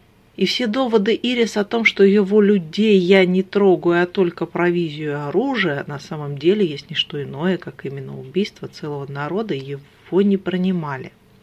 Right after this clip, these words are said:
Оно и понятно. Если люди от голода и слабости власти начнут друг друга убивать, впадут в регресс, так только плюс. Не будет сплоченности и достатка, не будет развития, и религия тоже станет слабее.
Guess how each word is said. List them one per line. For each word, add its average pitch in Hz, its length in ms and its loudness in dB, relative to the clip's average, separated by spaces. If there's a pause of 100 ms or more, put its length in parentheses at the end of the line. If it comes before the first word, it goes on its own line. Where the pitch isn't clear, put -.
(120)
Оно 151 320 -4
и 220 40 0
понятно. 165 680 -10 (420)
Если 208 420 2
люди 196 260 2
от 180 160 2
голода 175 360 2
и - 20 -4
слабости 151 680 -6
власти 151 460 -4
начнут 143 480 -8
друг 139 220 -14
друга 147 280 -8
убивать, 143 720 -2
впадут 175 380 -6
в - 60 -20
регресс, 165 680 -4
так - 220 -16
только 151 380 -8
плюс. 214 500 -2 (320)
Не 180 320 2
будет 240 280 0
сплоченности 190 720 -2
и - 20 -2
достатка, 147 640 -6
не 139 100 -8
будет 190 240 -4
развития, 139 640 -10
и 160 240 -2
религия 180 480 0
тоже 175 260 -4
станет 156 380 -10
слабее. 156 640 -8